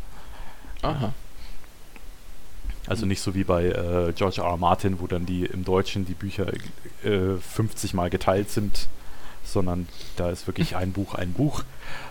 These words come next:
Speaker 1: Aber es gibt halt im Englischen noch mehr als im Deutschen.
Speaker 2: Ja, okay, verstehe.
Speaker 1: Mhm.
Speaker 2: Brandon Sanderson, ja,
Speaker 1: Brandon
Speaker 2: hab ich,
Speaker 1: Sanderson.
Speaker 2: äh,
Speaker 1: Hast du eingeloggt,
Speaker 2: auch schon
Speaker 1: ne?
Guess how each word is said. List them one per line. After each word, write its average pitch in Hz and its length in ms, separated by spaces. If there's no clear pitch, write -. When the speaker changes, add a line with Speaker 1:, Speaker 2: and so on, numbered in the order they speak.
Speaker 1:
Aber 92 320
es - 160
gibt - 220
halt 92 160
im - 180
Englischen 90 340
noch 82 220
mehr 87 260
als - 220
im - 80
Deutschen. - 320
Speaker 2:
Ja, 117 320
okay, 120 240
verstehe. - 520
Speaker 1:
Mhm. 101 140
Speaker 2:
Brandon 110 340
Sanderson, 104 460
ja, 110 100
Speaker 1:
Brandon 139 100
Speaker 2:
hab 160 60
ich, 127 60
Speaker 1:
Sanderson. 110 380
Speaker 2:
äh, - 360
Speaker 1:
Hast 104 160
du - 40
eingeloggt, 95 380
Speaker 2:
auch 104 80
schon 98 240
Speaker 1:
ne? 170 40